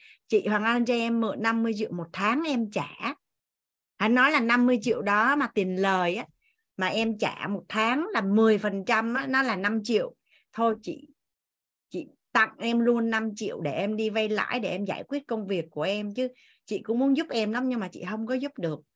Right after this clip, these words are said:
Vậy có nghĩa là gì? Rủi ro anh đã giảm xuống là anh chỉ mất năm triệu thôi chứ không có mất năm chục triệu. Thì đó là, là cái cách khi mà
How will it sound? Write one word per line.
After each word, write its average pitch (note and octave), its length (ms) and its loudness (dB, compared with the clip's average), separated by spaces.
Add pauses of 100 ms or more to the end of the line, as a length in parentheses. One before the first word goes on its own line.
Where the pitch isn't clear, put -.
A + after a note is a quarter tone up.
(300)
Vậy F#3 160 2
có C#4+ 80 4
nghĩa D4 180 6
là C#4+ 160 4
gì? F#3 300 -2
Rủi E3+ 200 2
ro A#3+ 140 4
anh G#3+ 240 2
đã B3 220 -2
giảm F3+ 260 -2
xuống B3+ 200 2
là D4 100 2
anh G#3+ 160 2
chỉ F3 120 -2
mất C4+ 180 -2
năm B3 200 0
triệu A3 300 -2
thôi B3+ 440 4
chứ C4+ 80 0
không B3+ 260 -4
có C4+ 100 -2
mất D4+ 160 2 (1400)
năm B3 360 2
chục A#3+ 260 0
triệu. F#3+ 260 0 (1040)
Thì G3+ 220 2
đó G#3 280 4
là, C4+ 220 2
là F3+ 160 -2
cái A3+ 200 -6
cách D4 180 -4
khi A#3+ 240 -2
mà F3+ 360 -2